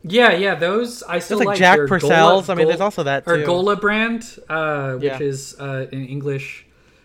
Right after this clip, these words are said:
Speaker 1: uh, sneaker brand. I really liked those, but the problem is they are, like, I don't know, like, soccer shoes, so they are, like, super padded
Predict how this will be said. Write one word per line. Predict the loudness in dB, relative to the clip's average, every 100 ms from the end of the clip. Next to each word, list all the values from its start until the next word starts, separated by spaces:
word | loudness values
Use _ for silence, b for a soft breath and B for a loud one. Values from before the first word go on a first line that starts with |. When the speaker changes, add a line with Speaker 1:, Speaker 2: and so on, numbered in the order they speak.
| b -12
Speaker 1:
uh, | -10
sneaker | -8 -10 -6 -4
brand. | -4 -8 -10 -14 -20 b b b 0
I |
really | 0 2 -2
liked | -2 -4
those, | -2 -2 -4 -4
but | -6
the | -4
problem | 0 0 0
is | -4 -6
they | -2 -2
are, | 0 0 0
like, | 0 -4 -6 -20 b b b b b
I | -8
don't | -6
know, | -6
like, | -8 -12 -14 _ -12
soccer | -8 -6 -8
shoes, | -10 -10 -8 -10
so | -10 -10
they | -6 -6
are, | -6
like, | -10 -14
super | -12 -10 -12
padded | -14 -12 -10 -10 -10